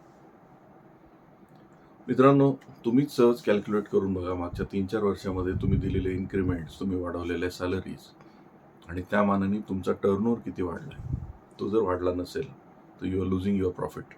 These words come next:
And if you are losing your profit, you will not see money in your own business. सहज विचार करून बघा, थोडंसं आकड्यांची खेळून बघा,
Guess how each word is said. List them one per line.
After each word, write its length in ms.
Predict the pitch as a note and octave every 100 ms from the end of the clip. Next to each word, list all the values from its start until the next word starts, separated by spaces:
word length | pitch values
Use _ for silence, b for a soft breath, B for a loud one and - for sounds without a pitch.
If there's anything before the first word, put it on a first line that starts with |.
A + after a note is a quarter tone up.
| - - - - - - - - - E2+
And 100 | F#2
if 120 | G2+
you 100 | G2+
are 100 | G2+
losing 220 | A2 C3+ B2+
your 100 | G2+
profit, 320 | F2+ D#2+ F2 - G#2+
you 120 | G2+
will 120 | G2
not 120 | G2 F#2+ -
see 100 | G2
money 220 | F#2+ G2+ G2+
in 100 | F#2+
your 120 | F#2
own 140 | F#2+ F#2+
business. 380 | F#2+ G2+ F#2 - - - - - - - - - - - - - - - -
सहज 200 | G#2 A2 G#2 - -
विचार 300 | F#2+ F#2 F#2+
करून 280 | G2 G2 G2
बघा, 220 | F2 F2 - - - - -
थोडंसं 320 | F#2+ G2 -
आकड्यांची 420 | F#2+ G2 F#2 F2 F2
खेळून 320 | F#2 F2+ E2+
बघा, 180 | D#2